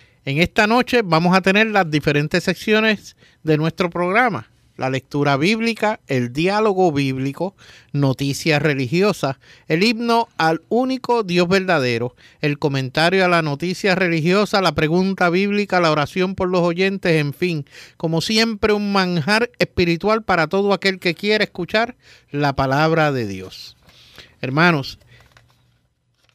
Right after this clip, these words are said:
esta noche, eh, me acompaña, eh, mi hermano, eh, en Cristo, mi,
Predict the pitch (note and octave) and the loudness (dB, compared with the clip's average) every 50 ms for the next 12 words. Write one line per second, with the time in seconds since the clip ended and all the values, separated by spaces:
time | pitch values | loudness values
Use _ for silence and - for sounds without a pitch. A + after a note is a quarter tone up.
0 | _ _ _ _ - E3 - - - F#3 F3 F3 G3+ A3+ - - B3+ A#3+ A#3 A#3 | _ _ _ _ -10 -10 -6 0 2 2 2 4 2 0 0 0 0 0 0 0
1 | - _ _ - F3 E3 D#3+ D#3+ D#3 D#3 D3+ D3+ D3 B2+ C#3+ D#3 D#3 - - - | -2 _ _ -4 -2 0 2 2 2 2 0 0 -2 -4 -6 -10 -12 -14 -14 -10
2 | D#3+ E3 D#3+ D3+ - E3+ D#3 D3 C3 - G#3 A#3 B3 A3 G#3 F#3+ F3+ F#3 F#3 - | -6 -4 -4 -4 -2 -2 -4 -4 -2 0 0 0 0 0 0 0 0 -2 -2 -6
3 | _ _ _ _ _ _ _ _ _ - _ _ - D3+ C#3+ C#3 C#3 C3+ C3 B2+ | _ _ _ _ _ _ _ _ _ -20 _ _ -4 -2 0 0 0 0 -2 -2
4 | A#2+ - - D#3 D#3+ D#3+ D#3 D3+ D3+ D3+ D#3+ E3+ F#3+ G#3+ A3 A#3 A3+ A3+ A#3 - | -4 -6 -6 -4 -2 0 0 0 0 0 0 2 2 2 2 2 2 2 0 -2
5 | _ _ _ _ _ _ _ _ _ _ - - - F3 D#3+ D#3 D3 D3 - - | _ _ _ _ _ _ _ _ _ _ -12 -6 -2 0 2 2 0 0 -2 -4
6 | E3+ D#3 D3 D3+ C#3+ - - A#3 C4 - - _ _ - A3+ A3 G#3+ A3 G3+ F#3+ | -4 -4 -4 -4 -4 -2 0 0 0 -2 -4 _ _ 0 0 2 2 2 0 0
7 | F3 E3 D#3+ D#3 D#3 D3+ D3+ D3 C#3+ C#3+ C#3+ B2+ A#2+ - D3+ D3+ - | -2 -2 0 0 0 -2 -2 -2 -4 -4 -6 -8 -10 -12 -14 -18 -20